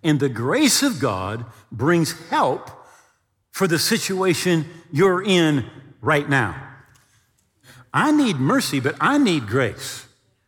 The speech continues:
right? To find grace to help in good time for every need, appropriate help, well-timed help, coming just when you need it. The Message Bible says this. It says,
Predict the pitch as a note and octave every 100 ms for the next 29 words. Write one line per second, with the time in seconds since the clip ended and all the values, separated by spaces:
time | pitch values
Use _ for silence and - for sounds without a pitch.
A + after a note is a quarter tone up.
0 | _ _ _ - E2 G3 F#3 - _ _
1 | _ - - - - _ _ _ - D3
2 | F3 D#3+ D3 A#2 C#3 F#3 B3+ - - B3+
3 | D#3+ A#2+ A#2+ - C#3+ B2+ C#3+ F#3 - D3
4 | D3+ D3 C#3 C3 C3 D3 C#3 D#3+ A#2 B2
5 | - F3 F3+ B3 G#3 A#2 A2+ B2 A2 C3+
6 | A#3+ - - B2+ F#2+ - G2 - _ _
7 | _ _ - - C4+ F#3+ A#2+ A#2 - -
8 | F#2 F#2 D3+ C#3 - - _ _ - B2+
9 | A#2+ A2 - - - A2+ A2 A2+ F2 -
10 | - - - _ C#3+ D#3+ D#3+ B3+ - G3
11 | C3 D#3+ D3 D3+ - D#3 G2 B2 F#2+ -
12 | - _ _ - - D#3+ - D#3 B2